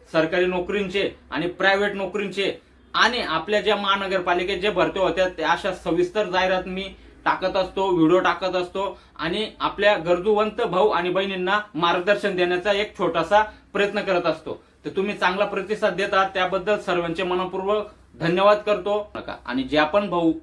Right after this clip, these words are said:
आणि बहिणीकडे स्पोर्ट्स सर्टिफिकेट असेल त्यांना हा व्हिडिओ नक्की शेअर करा,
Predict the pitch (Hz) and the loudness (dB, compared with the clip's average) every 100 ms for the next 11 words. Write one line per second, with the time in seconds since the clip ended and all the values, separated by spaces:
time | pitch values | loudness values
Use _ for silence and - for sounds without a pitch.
0 | - 151 156 175 175 165 170 156 - - | -4 -4 -2 0 0 0 0 -2 -4 -14
1 | _ - - 208 214 196 180 175 170 185 | _ -12 0 2 4 4 4 2 2 0
2 | 202 160 - - - 175 196 190 170 180 | 0 -2 -6 -20 -6 -2 0 0 2 2
3 | 170 190 175 190 196 220 214 185 175 180 | 2 2 0 -4 -4 -4 0 0 2 2